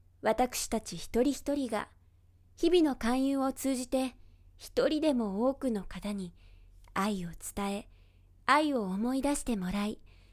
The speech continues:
幸せになってもらう。そのお手伝いをすることが他人への愛。私たちの最初の愛の実践です。二つ目は、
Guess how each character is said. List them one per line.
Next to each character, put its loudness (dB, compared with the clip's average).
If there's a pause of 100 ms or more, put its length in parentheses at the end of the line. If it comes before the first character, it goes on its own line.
(200)
幸 0
せ -2
に 2
な 0
っ -4
て -4
も -4
ら -2
う。 -6 (1080)
そ 2
の 2 (580)
お 2
手 0
伝 0
い 0
を -2
す -6
る 2
こ 0
と 2
が 2 (500)
他 -2
人 -2
へ -4
の -8 (180)
愛。 -6 (1600)
私 4
た 2
ち -2
の 0 (340)
最 6
初 -2
の 0
愛 0
の 0
実 -8
践 -4
で -2
す。 -6 (2250)
二 4
つ 0
目 6
は、 0